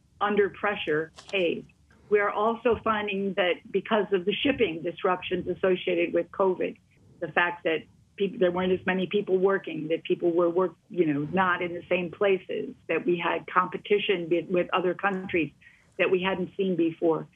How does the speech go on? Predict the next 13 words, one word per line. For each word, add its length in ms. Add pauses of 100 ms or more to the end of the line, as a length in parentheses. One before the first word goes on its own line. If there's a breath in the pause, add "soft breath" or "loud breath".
(280 soft breath)
is 260 (120)
that, 380
in 180
fact, 400 (320)
certain 240
products 480
just 200
were 140
not 240
available, 720
or 160
they 140
were 280